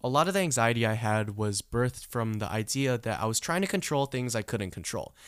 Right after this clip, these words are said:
And he told me, "Hey, write down everything you're anxious about. Start crossing off the things that you have no control over and just focus on the things that you have control over in general," right?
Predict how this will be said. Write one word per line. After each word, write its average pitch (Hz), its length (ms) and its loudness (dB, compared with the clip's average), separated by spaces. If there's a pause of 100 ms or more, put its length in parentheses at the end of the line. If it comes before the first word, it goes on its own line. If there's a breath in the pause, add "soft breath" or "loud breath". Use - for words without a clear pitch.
(200 loud breath)
And 120 200 -2
he 175 140 -4
told 151 240 4
me, 131 160 0
"Hey, 120 220 0
write 113 280 0
down 175 200 2
everything 147 320 -2
you're 147 80 0
anxious 120 400 0
about. 104 340 -2 (480)
Start 143 320 2
crossing 160 500 4
off 180 120 -4
the 170 100 -4
things 131 300 0
that 120 100 -2
you 113 60 0
have 110 100 0
no 113 220 2
control 120 440 -2
over 101 280 -6
and 110 160 -6
just 120 180 -4
focus 139 320 -2
on 147 100 -2
the 156 60 -4
things 120 320 -4
that 101 80 -6
you 113 100 -4
have 107 400 -4 (120)
control 165 420 -4
over 147 320 -2
in 123 220 -4
general," 92 360 -6
right? 113 280 -2